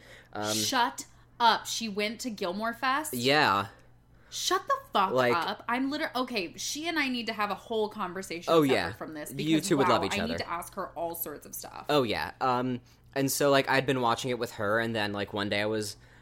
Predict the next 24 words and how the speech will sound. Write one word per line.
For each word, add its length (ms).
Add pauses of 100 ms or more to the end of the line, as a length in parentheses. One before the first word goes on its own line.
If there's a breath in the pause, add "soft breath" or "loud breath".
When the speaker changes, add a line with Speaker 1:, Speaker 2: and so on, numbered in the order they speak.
Speaker 1:
bored, 320
and 80
I 60
was 100
like, 140
"I'm 100
just 160
gonna," 300 (260 soft breath)
like, 300
she 180
and 80
I 60
had 100
been 180
watching, 380
like, 200
season 420
six, 320
season 280
seven 320
episodes, 600
so, 160
like, 180
I 140